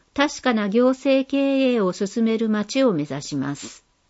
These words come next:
市役所と市民との良好なコミュニケーションがある街。市民の声を聞いて、サービスの質を向上させるとともに、市の政策や情報については、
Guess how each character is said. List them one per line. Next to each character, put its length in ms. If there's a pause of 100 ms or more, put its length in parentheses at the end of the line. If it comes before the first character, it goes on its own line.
(1500)
市 180
役 220
所 200
と 120
市 160
民 280
と 140
の 120
良 260
好 220
な 160
コ 140
ミ 120
ュ 40
ニ 120
ケ 220
ー 40
シ 140
ョ 60
ン 100
が 180
あ 60
る 140
街。 480 (1040)
市 160
民 240
の 120
声 280
を 100
聞 240
い 60
て、 320 (160)
サ 260
ー 40
ビ 120
ス 140
の 100
質 280
を 100
向 260
上 220
さ 140
せ 140
る 120
と 120
と 120
も 160
に、 240 (320)
市 180
の 100
政 320
策 260
や 140
情 260
報 180
に 160
つ 120
い 100
て 160
は、 200